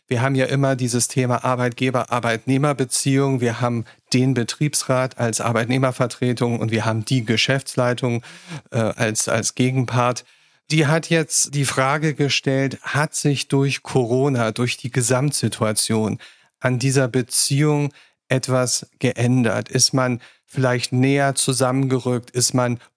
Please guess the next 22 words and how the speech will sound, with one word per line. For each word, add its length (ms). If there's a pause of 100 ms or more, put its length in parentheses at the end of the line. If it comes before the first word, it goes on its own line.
unkomplizierter 1200
geworden? 600
Ist 300
man 200
sagt, 240
„Wir 100
lassen 280
jetzt 180
Fünfe 380
gerade 440
sein 360
und 200
machen 380
bestimmte 640
einfach, 560
bestimmte 440
Dinge 340
einfach 400
so, 280
auch 220
wenn 180
vielleicht 600